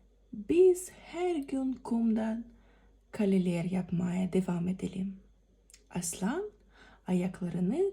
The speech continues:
kuma sokarak, "Biliyorsun, yaz bitse de her zaman tekrar gelir." "Evet, ama yazı çok özleyeceğim," dedi Fil. "Bir tekneye binip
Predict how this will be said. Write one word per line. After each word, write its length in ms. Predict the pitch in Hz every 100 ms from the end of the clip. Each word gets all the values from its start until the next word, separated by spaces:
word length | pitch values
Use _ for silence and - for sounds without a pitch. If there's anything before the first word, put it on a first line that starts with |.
| -
kuma 300 | 202 185 175
sokarak, 800 | - 190 - 190 359 403 - - _ _ - - - -
"Biliyorsun, 800 | 190 220 453 571 - 190 185 202 - _ _ -
yaz 580 | 170 294 453 427 - - _ _ 196
bitse 640 | 180 339 - - 254 196
de 240 | 190 196 - -
her 320 | - 339 415
zaman 580 | 370 - 285 277 269 247 -
tekrar 380 | 226 - 190 170
gelir." 560 | 165 170 - - - _ _ _ _ - - _ -
"Evet, 520 | 233 240 302 381 - - _ _ _ _ _ - - - - - -
ama 240 | 254 294
yazı 400 | 294 294 294 285
çok 640 | - - 359 370 349 - - - -
özleyeceğim," 840 | 208 190 185 165 - 165 170 185 - _ _ _ -
dedi 240 | 185 190
Fil. 300 | 185 - 190 185 - _ _ _ _ - - - - _ 180
"Bir 380 | 269 370 -
tekneye 580 | 262 240 233 202 185 185
binip 480 | 190 330 427 392